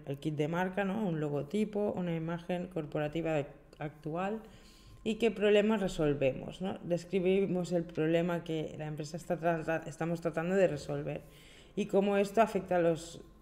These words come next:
clientes, cómo ayuda a la solución, que pueda adaptar diferentes tipos de público, cómo se puede adaptar, ¿no? Es personalizable, es atrevido, inno-, innovador, sorprendente en qué mejora la sociedad tu solución, es un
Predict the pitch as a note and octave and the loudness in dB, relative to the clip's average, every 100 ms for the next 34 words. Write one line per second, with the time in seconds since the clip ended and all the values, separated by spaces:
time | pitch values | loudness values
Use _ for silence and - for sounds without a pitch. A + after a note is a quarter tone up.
0 | - - D#3 D3 C3+ - - F#3+ F#3 F3+ | -20 -6 -2 -2 -4 -8 -2 0 2 4
1 | E3+ D#3+ D#3+ D#3 D3 D3+ D#3+ D#3 F3 F#3+ | 6 4 2 2 2 0 -4 0 0 2
2 | F#3+ F#3 E3+ E3 F3 F3+ F3+ F#3 E3+ E3 | 4 6 4 2 0 -2 -2 -4 -4 -4
3 | E3 - E3 E3 C#3+ C#3+ C#3+ C#3 B2 - | -8 -8 -6 -6 -4 -6 -6 -6 -6 -8
4 | - - - - - - - G3+ G#3 G3+ | -12 -12 -20 -20 -20 -20 2 4 4 2
5 | F#3 E3+ F3+ F3 D#3 D3 C3 A#2 C3+ G#3+ | 2 6 6 6 4 -2 -8 -6 -4 -2
6 | F3 F3 - F3 F3 E3 D#3 - F#3+ G3 | 0 -2 0 -4 -2 -2 -2 2 2 2
7 | F#3+ F#3 F3+ D#3+ F3 F#3 F3 E3 D#3+ - | 0 -2 0 0 2 2 2 -2 -4 -6
8 | E3 D3+ D3 D#3 F#3 F#3 - - - - | -4 -4 -4 -2 -2 -4 -16 -20 -20 -8
9 | F#3+ F3+ E3+ E3+ F3+ F3+ F3+ F3+ F3 E3+ | -4 2 2 2 2 0 0 0 0 0
10 | F3 E3+ E3+ E3 E3 E3 D#3+ - D#3 D3+ | 0 0 0 -2 0 0 -2 -6 -4 -2
11 | C#3+ C#3+ F#3 F#3 F#3+ - - - - F#3 | -4 -4 -2 -2 -2 -10 -14 -14 -6 -6
12 | F#3 G3+ | 0 -2